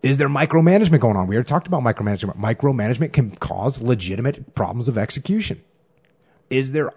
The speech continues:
unclear guidance? That can cause problems. Is there ego interfering? That can cause problem. Is there ego driving process instead of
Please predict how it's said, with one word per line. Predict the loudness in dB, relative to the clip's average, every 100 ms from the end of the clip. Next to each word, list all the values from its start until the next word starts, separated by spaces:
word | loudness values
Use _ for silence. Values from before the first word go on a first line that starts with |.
| -6
unclear | -4 -4 2 4 4
guidance? | 4 4 2 -2 -6 -8 -10 _ _ _ _ _ _
That | -6 -4 -2
can | -2
cause | 0 -2
problems. | -2 -2 -2 0
Is | 0
there | 2 0
ego | 0 4 4 4
interfering? | 2 0 -2 -2
That | -2 -2 0
can |
cause | 0 0 -2
problem. | -4 -4 -6 -16 _ _ _ _ _
Is | 0 4
there | 4
ego | 4 4 4
driving | 4 0 -2 -4
process | -6 -6 -6 -6 -6
instead | -6 -4 -4
of | -4